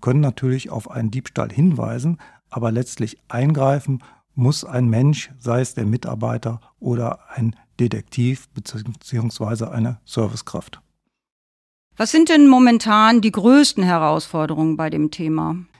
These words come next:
Speaker 1: Ja, die, die Händler nennen da natürlich noch immer die Corona-Krise, die Ukraine-Krise, aber auch die Lieferverzögerung und auch vor allem die damit verbundenen Preissteigerungen,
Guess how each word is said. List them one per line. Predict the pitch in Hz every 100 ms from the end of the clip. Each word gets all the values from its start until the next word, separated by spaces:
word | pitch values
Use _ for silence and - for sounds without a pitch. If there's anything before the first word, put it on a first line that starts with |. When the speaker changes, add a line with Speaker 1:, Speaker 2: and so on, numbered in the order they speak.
| _
Speaker 1:
Ja, | - 131 143 -
die, | 123 - 190
die | 131
Händler | 123 156 151 127
nennen | 120 135 127
da | 127
natürlich | 127 120 123 123 110
noch | 110 104
immer | 127 117
die | 110 107
Corona-Krise, | - 101 110 127 123 - - 117 113 120 113 - - _ _ -
die | 220
Ukraine-Krise, | 156 - 107 240 127 135 127 - 123 120 110 120 -
aber | 117 127
auch | 123
die | - 101
Lieferverzögerung | 123 147 123 - 120 - 113 117 104 107 110 - _ _
und | - 131
auch | - -
vor | - -
allem | 113 117 107 107 _ -
die | 110
damit | 113 110 120 -
verbundenen | 104 - 98 113 107 117 110
Preissteigerungen, | - 113 123 - 107 104 113 101 110 110